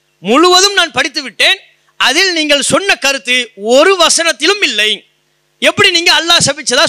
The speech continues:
சொன்னீங்கன்னு?" கொஸ்டின் பண்றாங்க. இப்படி ஒரு கொஸ்டின் இன்னைக்கு நம்ம யாராவது பண்ணுவோமா? இந்த பதிலை சொல்லக்கூடிய நிலையில் நம்ம யாராவது இருக்கிறோமா? குர்ஆன்ல அந்த அட்டையிலிருந்து இந்த அட்டை முழுவதும் நான் படித்து முடித்து விட்டேன் சொல்ல முடியுமா?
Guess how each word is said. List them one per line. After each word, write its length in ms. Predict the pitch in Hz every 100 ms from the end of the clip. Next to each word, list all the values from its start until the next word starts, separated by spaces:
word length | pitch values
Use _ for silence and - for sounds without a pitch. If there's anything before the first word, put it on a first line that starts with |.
| 247
சொன்னீங்கன்னு?" 360 | 247 233 294
கொஸ்டின் 240 | 240 208 208
பண்றாங்க. 260 | 170 139 - _ _ _ _ _ _ _ _ _ - 226
இப்படி 180 | 233 247
ஒரு 60 | 214
கொஸ்டின் 240 | 240 294 277
இன்னைக்கு 280 | 247 226
நம்ம 120 | 226 214
யாராவது 240 | 226 285 208
பண்ணுவோமா? 340 | 220 247 240 208 _ _ _ _ _ _ _ _ _ -
இந்த 140 | 294 285 233
பதிலை 280 | 254 339 359 -
சொல்லக்கூடிய 520 | 311 320 294 302 302 285 262
நிலையில் 260 | 294 330
நம்ம 120 | 302 277
யாராவது 280 | 269 311 311
இருக்கிறோமா? 320 | 294 285 277 262
குர்ஆன்ல 320 | 247 294 320 233
அந்த 180 | 254 285 277
அட்டையிலிருந்து 500 | 254 330 330 359 349
இந்த 120 | 302 269
அட்டை 180 | - 262 202
முழுவதும் 440 | 226 330 359 330 359
நான் 120 | 311 247
படித்து 220 | 294 285 277
முடித்து 240 | 277 285
விட்டேன் 340 | 247 196 233 208 - -
சொல்ல 120 | 254 269
முடியுமா? 280 | 233 233